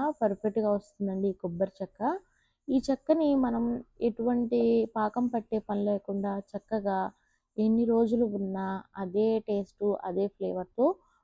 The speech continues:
ఉంటుందన్నమాట. చూసారు కదండి, చెక్క అనేది భలే ముక్కలు ముక్కలుగా చాలా బాగా వచ్చింది.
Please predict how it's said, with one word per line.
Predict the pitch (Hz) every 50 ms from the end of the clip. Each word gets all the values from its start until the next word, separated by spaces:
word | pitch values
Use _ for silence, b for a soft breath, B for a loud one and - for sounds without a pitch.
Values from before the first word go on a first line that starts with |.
| _ _ -
ఉంటుందన్నమాట. | 214 220 196 220 214 202 202 196 190 185 185 185 180 - 185 180 - 196
చూసారు | - - 240 233 - 254 247
కదండి, | 240 - 220 220 208 214 220 233 226
చెక్క | - - 202 - - -
అనేది | 226 220 220 208 202 214 226 247
భలే | 214 196 196 190 196 190 190 190 190 - _ _ _ _ _ _ _ -
ముక్కలు | 202 196 _ - 220 220
ముక్కలుగా | 208 208 202 - 208 202 196 220 214 -
చాలా | - 202 190 180
బాగా | 180 175 175 180 190 202 202
వచ్చింది. | 185 175 - - - 180 180 190 226